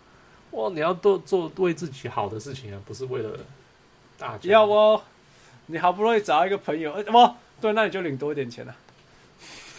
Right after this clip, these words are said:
Speaker 1: <laughs> 呃。
Speaker 2: Yeah, anyway, blah, blah, blah, we, we don't have to
Speaker 1: Sure.
Speaker 2: talk about it.
Speaker 1: Sure.
Speaker 2: Yeah, yeah,你继续说。
Speaker 1: OK，那没有啊，那，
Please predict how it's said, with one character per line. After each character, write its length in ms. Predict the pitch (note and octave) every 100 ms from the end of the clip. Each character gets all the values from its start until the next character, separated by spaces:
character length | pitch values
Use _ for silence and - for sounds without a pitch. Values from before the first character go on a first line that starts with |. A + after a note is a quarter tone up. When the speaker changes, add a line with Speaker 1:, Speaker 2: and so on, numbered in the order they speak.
| - - - - - -
Speaker 1:
<laughs> 60 | - - - - - F#2 F#2+ - - - -
呃。 360 | E3+ F3 E3+
Speaker 2:
Yeah, 220 | G#3+ G#3+ B3
anyway, 180 | G#3+
blah, 200 | - G#3
blah, 20 | F#3
blah, 140 | E3
we, 160 | D3+ F3+
we 100 | F#3
don't 80 |
have 140 | F#3+ F#3
to 60 |
Speaker 1:
Sure. 20 | C#3+
Speaker 2:
talk 160 | D#3+
about 240 | C3+ B2+ A#2
it. 80 | -
Speaker 1:
Sure. 280 | - C#3 B2 A#2+
Speaker 2:
Yeah, 180 | C3+ B2
yeah, 180 | - C3 -
你 80 | C3
继 120 | B2+
续 60 | C#3+
说。 60 | C#3
Speaker 1:
OK， 220 | C3 B2 - _ _
那 280 | D#3 C#3+ C3
没 120 | C3
有 100 | B2+
啊， 60 | A#2
那， 260 | C3 B2+